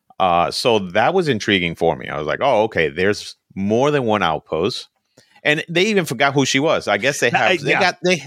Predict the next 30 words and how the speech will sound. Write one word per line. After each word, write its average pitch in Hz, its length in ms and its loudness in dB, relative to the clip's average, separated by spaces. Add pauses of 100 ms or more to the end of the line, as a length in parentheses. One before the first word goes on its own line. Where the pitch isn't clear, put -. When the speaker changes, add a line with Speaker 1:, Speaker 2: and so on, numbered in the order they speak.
Speaker 1:
they 185 160 2
ha-, 202 180 0 (260)
they 190 120 2
have 202 220 0
so - 280 0
many 165 220 2
of 143 80 4
these 113 160 0
outposts 110 460 2
that 104 120 2
they're 113 120 4
like, 104 220 2
"Who 160 160 0
are 196 140 2
you?" 240 260 -4 (440)
<laughs> - 300 -2
You 170 180 0
know, 170 200 2
that 139 140 2
Speaker 2:
Yeah. 139 100 2
Speaker 1:
kind 131 140 0
of 110 100 -4
person, 160 280 -2
you 143 80 2
know. 117 200 2 (460)
So 175 280 0 (140)
that 160 180 4
I 190 80 2
found 127 560 0 (320)
very 113 320 4